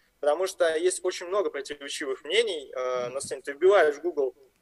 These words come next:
Speaker 1: как заплатить налоги с криптовалюты, и на тебя обрушивается просто шквал мнений из разных углов. Они все противоречивые, ч-, ну и нормальный, здоровый человек через пять минут говорит:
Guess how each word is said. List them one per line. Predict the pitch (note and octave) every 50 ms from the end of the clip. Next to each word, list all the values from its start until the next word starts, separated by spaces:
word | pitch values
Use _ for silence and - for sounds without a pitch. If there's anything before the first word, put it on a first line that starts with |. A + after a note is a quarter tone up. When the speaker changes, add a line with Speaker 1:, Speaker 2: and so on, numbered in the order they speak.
| _ _
Speaker 1:
как | - F#3+ F#3+ F#3+ F#3+ F#3+ E3
заплатить | D3+ D3+ - D#3 D3+ D3+ - - -
налоги | D#3 D#3 E3 D#3+ D3+
с | - -
криптовалюты, | - - _ - F3+ F#3+ G#3 B3+ D4+ D#4 - G#3+ F#3 - -
и | G#3 - A3 G#3+ G3+ G3 F#3 - _ _ _ _ _ _ _ _ _ _ -
на | F#3 F#3+ F#3+
тебя | F#3+ - F3 F3 E3
обрушивается | D#3 - - D#3+ F3 E3+ - - C3 C3 B2+ - -
просто | - C#3 - - B2+
шквал | - - D3+ D3+ D3 D3
мнений | D3+ F3 G3 G#3 F#3+ D#3+ C#3+ C#3+
из | C#3 D3
разных | E3 D3+ C3+ B2+ B2+ -
углов. | D#3+ D#3+ G3 G3 G#3+ G3+ D#3+ -
Они | D3+ D#3 F#3+ F#3+
все | - - G#3+ G3+
противоречивые, | - F3 - - F#3+ F#3 G3 G3 - - - C4+ G3 F#3 F3
ч-, | - - - -
ну | F3+ G3
и | F#3
нормальный, | F3+ F3+ F3+ G3 G#3+ G#3+ F#3 - E3+ D3+
здоровый | C3+ - D#3+ E3+ E3 C#3+ C3+
человек | - - E3 G3 G3+ -
через | - - -
пять | - E3 - -
минут | E3 F3+ F#3 E3
говорит: | D#3+ D#3+ D#3 -